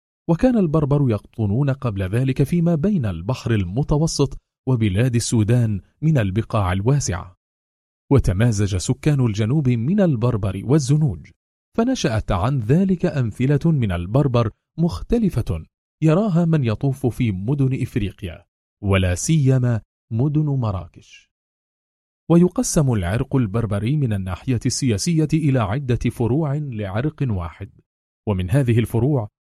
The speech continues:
القبائل في الجزائر، والطوارق في الصحراء، والشلوح في مراكش.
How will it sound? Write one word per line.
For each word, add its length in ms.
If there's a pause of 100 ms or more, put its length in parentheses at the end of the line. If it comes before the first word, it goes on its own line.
(160)
القبائل 840
في 80
الجزائر، 600 (380)
والطوارق 600
في 120
الصحراء، 520 (500)
والشلوح 640
في 200
مراكش. 640